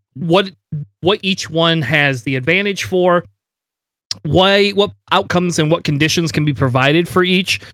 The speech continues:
Because the big thing is, is, is, and I wanted to do this after we talked about X T C, because, for example, Char-, or, um, Marcel's list is that aggressive Alpha Strike type list. He's got a flanker. He's got two guys going in. They're got, they've got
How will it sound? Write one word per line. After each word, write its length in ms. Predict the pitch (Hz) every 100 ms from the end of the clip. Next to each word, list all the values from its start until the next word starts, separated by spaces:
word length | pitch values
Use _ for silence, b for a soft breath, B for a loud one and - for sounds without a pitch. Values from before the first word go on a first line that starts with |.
| _ _ _ 185
Because 460 | 175 196 185 -
the 160 | 175 170
big 200 | 185 285
thing 220 | - 190
is, 180 | 170 165
is, 160 | 156 156
is, 320 | 175 151 -
and 400 | - 180 185 160
I 60 |
wanted 220 | 160 220 220
to 60 |
do 120 | 196 175
this 120 | -
after 200 | 165 156
we 80 | 143
talked 200 | 151 139
about 160 | 139
X 160 | 135 -
T 100 | 139
C, 200 | - 226
because, 320 | 160 - 151
for 140 | - 190
example, 480 | 196 226 156 165 - _ _ _ _ _ _ _ - -
Char-, 200 | 196 202
or, 220 | 196 165
um, 320 | 143 139 151 _ _ -
Marcel's 460 | 175 - 247 233
list 220 | 180 165 165
is 100 | 156
that 140 | 151
aggressive 520 | 139 131 151 131 143
Alpha 280 | 139 139 143
Strike 300 | - 139 120
type 260 | 131 120 123
list. 240 | 120 -
He's 120 | 131
got 140 | 139 139
a 40 |
flanker. 520 | - 180 180 175 175 - _ _
He's 180 | 165 147
got 340 | 147 139 135 - _ -
two 160 | 202
guys 340 | 175 160 156 143
going 240 | 151 147
in. 300 | 151 151 147 - _
They're 140 | 147 139
got, 340 | 139 160 160
they've 160 | 151 147
got 300 | 139 123